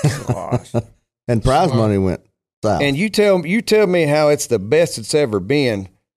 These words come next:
Speaker 4: whenever you don't have all them other small contractors coming and you got four or five, it's got forty fucking bulls in there. You know what
Speaker 2: Yeah.
Speaker 4: I mean?
Speaker 2: Oh, yeah, I know exactly.
Speaker 4: And it's turned into a shit show. Who wants to go watch four guys compete with all their,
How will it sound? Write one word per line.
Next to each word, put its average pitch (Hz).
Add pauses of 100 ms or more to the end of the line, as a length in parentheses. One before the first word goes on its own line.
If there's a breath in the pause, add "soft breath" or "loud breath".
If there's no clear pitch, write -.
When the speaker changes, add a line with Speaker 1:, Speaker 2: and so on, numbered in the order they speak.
Speaker 4:
whenever 131
you 147
don't 160
have 143
all 131
them 117
other 123
small 135
contractors 131
coming 107 (380)
and 110
you 127
got 123
four 156
or 120
five, 139
it's 104
got -
forty 139
fucking 113
bulls 127
in 98
there. 101 (1040)
You 123
know 123
what 127
Speaker 2:
Yeah. 120
Speaker 4:
I 123
mean? 127
Speaker 2:
Oh, 123
yeah, 107
I 110
know 113
exactly. 107 (280)
Speaker 4:
And 151
it's 156
turned 175
into 165
a 151
shit 226
show. 90
Who 151
wants 220
to 196
go 185
watch 175
four 160
guys 160
compete 147
with 117
all 127
their, 123